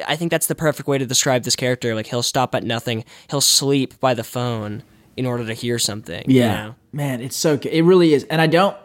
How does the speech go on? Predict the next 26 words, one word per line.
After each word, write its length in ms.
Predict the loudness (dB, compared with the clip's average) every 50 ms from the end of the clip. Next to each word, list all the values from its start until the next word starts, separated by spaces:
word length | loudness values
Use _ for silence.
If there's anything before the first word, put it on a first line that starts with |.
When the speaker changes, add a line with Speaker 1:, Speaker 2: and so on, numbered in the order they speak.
| _ _ -2
Speaker 2:
this 260 | 4 4 4 4 4
is, 140 | 0 0 2
like, 180 | 0 0 0
kind 280 | -2 -6 -4 -2 -2 -2
of 80 | -2 -2
a 20 |
spoiler 480 | -4 -6 -4 -2 0 2 2 2 0 0
coming 300 | -2 -4 -4 -4 -4 -4
up. 160 | -4 -6 -4
So 140 | -4 -4 -2
I, 160 | -2 -2 -2 -4 -4
I, 220 | -2 -2 -2 -2 -4 -6 _
I 420 | -2 -2 0 2 2 0 0 -2 -6 _ _ _ _ _ _ _ _ _ _ _ _ _
would 160 | 0 0 2
say 560 | 2 0 2 2 6 6 6 6 4 0 -6 -14 _ _ _ _ _
if 140 | -2 2 2
you 100 | 2 2
haven't 180 | 2 0 0
seen 160 | 0 0 0
the 60 | 2 2
movie, 180 | 2 2 2
skip, 300 | 0 0 0 -2 0 0
like, 180 | -2 -6 -6 -6
fifteen 400 | -2 -2 -2 -2 -2 -4 -6 -4
seconds 600 | -2 -4 -4 -4 -4 -6 -6 -6 -8 -10 -14 -18 _
forward, 540 | _ -2 0 2 4 6 4 4 4 0 -6